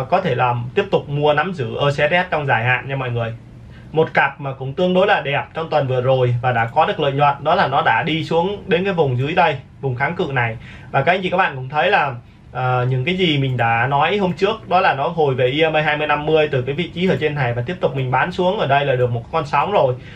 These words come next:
Và với cái lực như thế này thì khả năng nó sẽ phá luôn cái mức hỗ trợ này và nó đi xuống những cái vùng tiếp theo nha. Mọi người có thể là kỳ vọng đến những cái vùng tiếp theo của nó,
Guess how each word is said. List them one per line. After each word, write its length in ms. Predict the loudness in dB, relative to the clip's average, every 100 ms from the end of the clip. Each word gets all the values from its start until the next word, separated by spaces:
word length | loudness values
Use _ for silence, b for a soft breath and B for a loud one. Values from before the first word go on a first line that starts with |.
| B
Và 120 | 0 2
với 200 | 2 2
cái 100 | 2
lực 300 | 2 2 -2
như 100 | -6
thế 120 | -2
này 220 | 0 0
thì 120 | -2
khả 160 | -2 -2
năng 340 | 0 -2 -4 -12 -20 -20 -14 -2
nó 120 | -2
sẽ 180 | 0 0
phá 240 | 2 2
luôn 180 | 0 -2
cái 80 | -2
mức 220 | -2 -4 -10 -20
hỗ 180 | -4 0
trợ 220 | 2 2 2
này 260 | 2 2
và 60 | 0
nó 120 | -2
đi 180 | -4 -4
xuống 220 | -4 -4
những 140 | -4
cái 100 | -2
vùng 200 | 0 0
tiếp 140 | 0 -4
theo 240 | 0 0 0
nha. 140 | -4 -8
Mọi 120 | -6
người 180 | -2 -2
có 80 | -2
thể 100 | -2
là 100 | -2
kỳ 120 | -2 -2
vọng 220 | -2 0
đến 160 | -4
những 120 | -2 -4
cái 100 | -4
vùng 160 | -4
tiếp 160 | -4 -4
theo 200 | 0 0
của 120 | -2
nó, 300 | -2 0 0